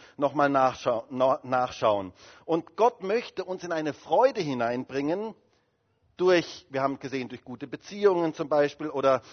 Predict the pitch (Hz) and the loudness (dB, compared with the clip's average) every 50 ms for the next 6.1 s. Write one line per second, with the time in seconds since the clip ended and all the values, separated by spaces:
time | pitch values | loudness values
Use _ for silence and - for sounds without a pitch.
0 | - _ 156 147 - 156 143 - - 190 226 - - 180 165 - - 156 - - | -8 _ -6 -4 -2 -4 -4 -4 -6 -8 -8 -6 -6 -6 -4 -4 -4 -6 -8 -6
1 | - 175 190 190 196 180 - 180 175 151 160 151 151 156 151 156 - 165 156 160 | -4 -4 -2 -2 -4 -6 -6 -10 -8 -8 -6 -2 -2 -2 -2 -2 -8 -8 -6 -4
2 | 180 196 190 196 175 175 - 180 170 147 135 165 151 139 - - - - - 165 | -4 0 0 0 0 0 -2 -8 -8 -6 -6 -6 -6 -6 -10 -18 -16 -6 0 2
3 | 160 156 151 - 165 147 - 165 165 - 185 156 - 185 160 180 180 - - 233 | 2 2 2 0 -4 -6 -6 -6 -4 -4 -4 -4 -6 -4 -4 -4 -4 -4 -10 -12
4 | - - 202 190 - - 175 180 - - 170 - 180 180 156 165 143 - - - | -8 -8 -8 -8 -6 -4 -6 -4 -4 -6 -8 -6 -6 -2 -2 -2 -4 -4 -10 -6
5 | - 175 175 190 208 180 170 202 180 - 214 254 262 240 - - 220 220 226 214 | -2 0 2 2 2 2 0 -2 2 2 2 2 0 -2 -8 -10 -8 0 4 4
6 | 214 180 | 4 4